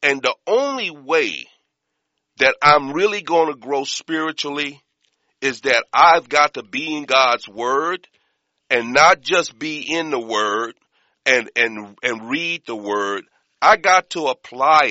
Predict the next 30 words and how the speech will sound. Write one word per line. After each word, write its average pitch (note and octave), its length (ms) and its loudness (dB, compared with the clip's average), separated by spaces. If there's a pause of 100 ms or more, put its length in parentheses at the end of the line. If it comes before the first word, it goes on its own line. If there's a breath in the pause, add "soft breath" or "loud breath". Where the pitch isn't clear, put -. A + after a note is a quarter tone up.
it. - 240 -20 (580)
It C#3 140 -8
has F3 360 -2
to D#3 120 -14
be C#3 280 -12
a B2+ 80 -6
practical E3+ 760 -8
application. C#3+ 1120 -8 (520)
If C#3 180 -4
I'm F3+ 280 2
not F3 220 2
applying F3+ 560 -2
it, A2+ 160 -10 (260 soft breath)
if - 200 -12
I'm E3 240 0
just E3 360 -8 (300 soft breath)
doing E3 360 -4
it B2 140 -8
for C3 220 -10
knowledge's C#3+ 640 0
sake A2+ 400 -6 (280 soft breath)
and B2 120 -4
it's A2+ 160 -12
not D3+ 320 2
really D3 360 -6
gonna B2 280 -6
change E3 760 -6 (180 soft breath)
how C#3+ 300 -2
I B2+ 240 -4
operate, A#2+ 760 0